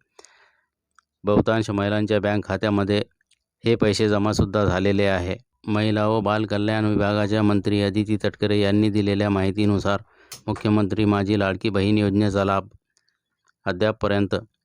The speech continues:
अडीच कोटीच्या वर महिलांना मिळ-, देण्यात आलेला आहे.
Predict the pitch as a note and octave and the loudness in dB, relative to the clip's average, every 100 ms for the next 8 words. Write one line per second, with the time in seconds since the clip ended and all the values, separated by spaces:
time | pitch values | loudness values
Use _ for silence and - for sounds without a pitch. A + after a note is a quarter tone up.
0 | _ _ _ - G#2+ A#2+ - A#2 G#2+ G#2 | _ _ _ -4 0 0 2 0 0 0
1 | A#2 G#2+ G#2 G#2 G2+ G2+ A2 G#2+ - G#2 | 2 2 0 0 0 0 0 0 -2 0
2 | G2+ G#2+ G2+ G2 G#2 G#2 F#2+ F2 | 0 0 0 0 0 0 -2 -4